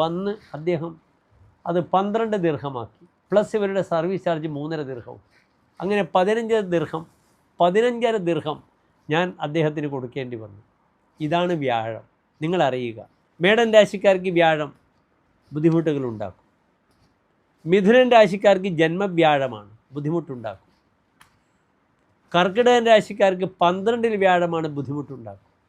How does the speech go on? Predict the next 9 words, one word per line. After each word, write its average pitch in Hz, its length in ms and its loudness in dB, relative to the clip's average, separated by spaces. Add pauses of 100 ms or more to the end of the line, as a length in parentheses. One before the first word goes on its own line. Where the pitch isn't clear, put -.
(260)
വൃശ്ചികം 196 640 2 (220)
ഉൾപ്പെടുന്ന 190 520 0 (200)
എൻ്റെ 185 240 0 (120)
രാശിക്കാർക്ക് 147 640 -4 (720)
അങ്ങേയറ്റം 214 760 0
ബുദ്ധിമുട്ടുകൾ 143 540 -4
ഉണ്ടാകും. 107 300 -20 (1080)
മകരൻ 220 520 4
രാശിക്കാർക്ക് 170 640 0